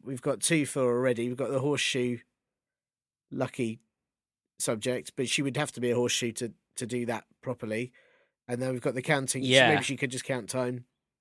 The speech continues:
Speaker 1: and see what, how much time has been
Speaker 2: 'Cause if
Speaker 1: wasted.
Speaker 2: you try and do a horseshoe podcast and you're not, you're n-, you're not a h-,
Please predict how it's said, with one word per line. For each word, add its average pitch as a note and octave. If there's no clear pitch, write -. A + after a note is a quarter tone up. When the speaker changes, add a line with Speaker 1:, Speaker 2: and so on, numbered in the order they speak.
Speaker 1:
and -
see C#3
what, A#2+
how B2+
much A#2+
time B2
has A#2+
been A#2+
Speaker 2:
'Cause C#3
if D#3
Speaker 1:
wasted. G3
Speaker 2:
you F#3
try F#3
and D#3+
do D#3+
a C3
horseshoe C#3
podcast A#2
and A#2
you're A#2
not, B2
you're C3
n-, B2
you're C3
not B2
a A2
h-, -